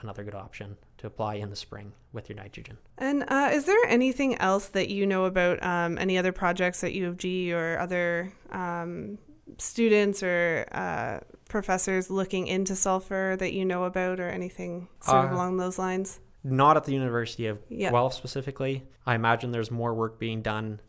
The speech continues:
Speaker 1: Actually, there has been a lot more work done out west, just because they have never had the deposition levels that we have ever
Speaker 2: Mm-hmm.
Speaker 1: had. Um, and there's been quite a bit more work in Europe just based on that too.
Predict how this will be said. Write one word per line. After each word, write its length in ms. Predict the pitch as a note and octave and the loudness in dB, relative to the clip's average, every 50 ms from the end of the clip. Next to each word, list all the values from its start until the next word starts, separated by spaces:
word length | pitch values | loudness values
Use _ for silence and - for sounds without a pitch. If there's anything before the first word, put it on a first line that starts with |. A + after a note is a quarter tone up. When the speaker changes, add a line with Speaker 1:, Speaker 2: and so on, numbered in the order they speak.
| - - | -2 0
Speaker 1:
Actually, 420 | B2 B2+ - - C3 A#2+ A2 - - - - | 0 2 2 0 -4 -4 -6 -8 -14 -18 -10
there 180 | E3 F3+ E3 | -4 -4 -2
has 220 | - - D#3 D3+ C#3+ | 2 2 2 2 2
been 200 | C#3+ C#3 C3 B2 | -2 -2 -2 0
a 40 | A#2 | 2
lot 200 | A#2 A#2+ A#2+ - | 2 2 2 2
more 180 | B2 A#2+ A#2 | 0 0 0
work 200 | A2+ A#2+ A2+ - | 0 0 -2 -2
done 180 | - A#2+ A2+ A2 | -2 -4 -2 -2
out 180 | G#2+ G2+ F#2+ G#2+ | -4 -6 -2 2
west, 260 | A#2+ C3 C#3 - - | 2 2 2 0 -4
just 180 | - A#2+ - - | -6 -6 -4 -4
because 300 | A2+ G#2+ - A2+ A2 A2 | -4 -2 0 -2 0 0
they 220 | G#2+ G#2 G2+ G2+ - - - | 0 -2 -2 -4 -8 -18 -20
have 340 | - - - B2 A#2 A#2 - | -14 -8 -6 -6 -6 -6 -8
never 360 | A2+ A2 A2+ A#2+ B2 B2 A2+ | -4 0 2 4 4 4 2
had 360 | - - - A#2 A2 A2 A#2 | 0 0 0 2 2 2 0
the 80 | A2 G#2+ | -4 -4
deposition 600 | G2+ A2 G#2+ - A2 G#2 A2 G#2+ - - A2+ A2 | -4 -4 -2 -2 -4 -4 -4 -4 -6 -6 -8 -6
levels 280 | G#2+ G#2+ A2 G#2+ G2 | -6 -6 -6 -8 -10
that 120 | G2 F#2+ G#2 | -10 -10 -6
we 140 | G#2+ A2+ A#2+ | -4 -2 -2
have 140 | A#2+ A#2 A#2 - - - - - - - A#3 G3+ | -2 -4 -6 -12 -20 -20 -20 -20 -14 -8 -4 -2
ever 140 | - - G2 | 0 0 0
Speaker 2:
Mm-hmm. 80 | F#2 - | 0 -2
Speaker 1:
had. 240 | A2 A2+ A#2+ A#2 - - - - - - _ _ - - | -2 -4 -6 -6 -8 -14 -18 -20 -20 -20 _ _ -16 -8
Um, 400 | - G#2+ G#2+ G#2 G2 G2 G2+ F#2+ - _ _ _ - - - - - _ _ _ - | -4 -2 0 0 0 -2 -6 -10 -14 _ _ _ -20 -20 -20 -20 -20 _ _ _ -12
and 80 | - B2+ | -6 -4
there's 120 | B2+ B2 B2 | -4 -4 -2
been 160 | B2 A#2 A2 | -4 -6 -4
quite 180 | - - B2 A#2 | -2 -2 -2 0
a 40 | |
bit 140 | A2 A2+ G#2+ | 0 -2 -4
more 220 | G#2+ G#2+ G#2+ G#2 G2+ | -4 -2 -2 0 0
work 220 | G#2+ G#2+ G#2 - | 0 -2 -2 -4
in 120 | G#2 G2 | -8 -8
Europe 380 | G2+ G2+ G2+ G2+ G#2 - - - - _ _ - - - _ _ - - | -6 -6 -4 -4 -4 -6 -8 -12 -20 _ _ -20 -20 -20 _ _ -18 -12
just 260 | - A2+ G#2 - - | -10 -10 -8 -8 -8
based 300 | - G#2 G#2 G2+ - - | -8 -8 -8 -8 -8 -8
on 220 | G#2 G2 G2 F#2+ G2 - - - - | -8 -8 -10 -12 -14 -16 -20 -16 -8
that 320 | - G#2+ G2 G2 G2 - - | -6 -6 -6 -6 -10 -12 -18
too. 280 | - - - G#2 G2+ | -18 -16 -14 -14 -14